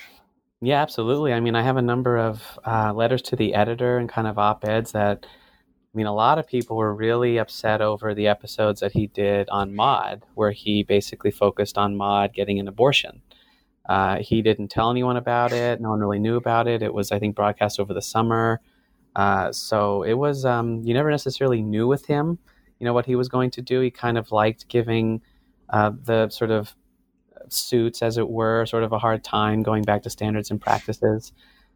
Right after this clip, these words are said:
So, yeah, it's all getting caught up over the screen, and it's all being played out over the screen. And even people like, you know, if we are familiar, like, people like Ben Stein even get in on it. I mean, I'm not young enough to remember him hosting a show on Comedy Central,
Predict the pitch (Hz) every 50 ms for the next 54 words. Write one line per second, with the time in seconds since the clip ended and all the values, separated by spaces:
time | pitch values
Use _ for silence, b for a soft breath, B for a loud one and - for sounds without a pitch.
0 | b _ - - - 117 110 110 110 110 113 120 113 110 104 98 - 110 120 -
1 | - 131 131 139 143 147 147 135 - 123 123 123 120 117 - - - - 117 113
2 | 110 107 107 113 104 101 - - - - 113 113 113 107 110 113 110 110 110 110
3 | 110 107 - 110 - - - - 127 139 143 107 90 92 98 98 101 101 - -
4 | 107 110 110 120 113 110 107 - - - 117 110 110 110 113 120 120 113 113 -
5 | b b b b b b b - 110 110 110 110 107 107 - - - - 127 135
6 | 123 - - - b b b b b b b b - 117 127 143 160 180 170 -
7 | - 160 165 170 160 156 151 151 151 147 - - - - - - - 135 135 127
8 | 127 135 131 131 123 117 - - 123 123 123 120 123 123 120 117 - - 135 131
9 | 139 135 131 127 120 - - - 120 120 120 117 - - - - - 107 107 117
10 | 123 107 101 101 - - 120 b b b b b b b b - 117 113 110 110
11 | 110 101 - 107 104 107 104 98 98 90 78 - - - - - - 113 113 117
12 | 113 113 117 117 117 117 113 110 95 113 113 113 110 110 107 - - 110 107 107
13 | 104 107 110 104 113 117 107 104 113 113 - - 113 107 110 - - - 113 107
14 | 107 104 - - - 117 110 104 104 98 - - - 110 113 113 - - - -
15 | - b